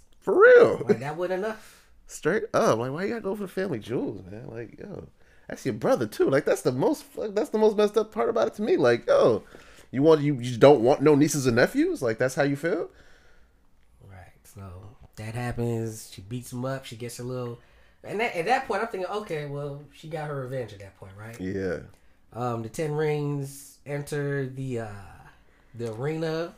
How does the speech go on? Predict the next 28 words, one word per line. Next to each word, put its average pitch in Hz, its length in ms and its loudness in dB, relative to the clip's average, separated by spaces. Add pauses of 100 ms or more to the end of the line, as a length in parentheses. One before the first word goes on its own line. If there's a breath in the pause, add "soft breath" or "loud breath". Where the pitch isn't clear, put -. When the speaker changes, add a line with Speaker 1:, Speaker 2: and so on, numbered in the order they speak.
(920)
Speaker 2:
At 156 80 -10
this 233 140 0
point, 220 380 0
we're 196 100 -4
like, 196 160 -2
okay, 180 240 -6
they 160 80 -2
want 180 220 -4
these 160 160 -10
necklaces. 147 520 -10
We 135 60 -10
don't 170 160 -8
know 165 100 -6
why 120 340 -8
they 127 100 -8
really 123 180 -8
want 127 160 -6
the 120 80 -12
necklaces. 120 380 -12
Speaker 1:
Or 101 120 0
what 98 200 0
the 98 80 -2
necklaces 92 480 -8
do. 80 260 -10
Speaker 2:
Or 147 140 -4
what 147 120 -6
they 135 120 -8
do. 113 440 -10